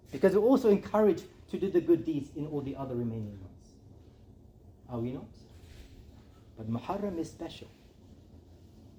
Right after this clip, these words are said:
When we link it to the issue of fasting, what are we told? Hadith of Rasulullah sallallahu alaihi wasallam. But fasting on Ashura, it is equivalent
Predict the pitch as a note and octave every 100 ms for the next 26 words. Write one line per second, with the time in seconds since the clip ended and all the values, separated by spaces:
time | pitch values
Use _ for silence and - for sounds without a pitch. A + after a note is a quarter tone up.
0 | - - - C3+ D3+ E3 D#3 A3 A3 A3
1 | G#3 G3 E3+ G3+ F#3 - F3 E3 D#3 -
2 | G#3 G#3 - A2 - - - - - -
3 | - - - - - - - - D#3 F#3+
4 | F3+ F#3 - G#3+ - - - - C#3+ F3+
5 | - D#3+ D#3 - F3+ E3+ D#3+ D#3+ - E3
6 | E3 E3 D3+ - G#3 G#3 A3+ - - -
7 | - - - - - - - - - -
8 | - C#3 C#3+ - G#3 G3+ F#3+ F3+ E3+ D#3
9 | C#3 - G#3+ G3+ G#3+ - - - - -
10 | F#3 F#3 G3 F#3+ - - - - - D#3
11 | - A3+ B3+ F3 B2 A#2+